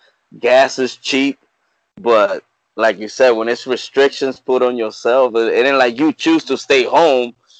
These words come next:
You know what I mean? It's like they telling you to do this, to know that, and it's, it's fuck-,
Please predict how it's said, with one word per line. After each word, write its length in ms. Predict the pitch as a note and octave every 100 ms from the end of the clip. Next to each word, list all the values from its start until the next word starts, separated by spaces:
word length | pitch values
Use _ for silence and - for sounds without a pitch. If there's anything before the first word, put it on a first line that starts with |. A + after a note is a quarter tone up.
| _ _
You 140 | - A2+
know 160 | A2
what 80 | A2+
I 20 |
mean? 200 | A#2+ A#2+
It's 180 | A#2 -
like 160 | A2+ G#2+
they 160 | A2
telling 440 | - B2+ B2+ A#2 A2+
you 120 | A2
to 140 | A2
do 180 | G#2 A2+
this, 320 | B2 A#2 G2+ _ _ -
to 80 | G2
know 320 | G#2 G#2+ A2
that, 280 | A2 G#2+ G2
and 300 | F#2+ E2+ - _ _ - _ _ _ _ _ -
it's, 440 | F#2 F#2 - - _
it's 140 | - -
fuck-, 360 | - G#2+ G2+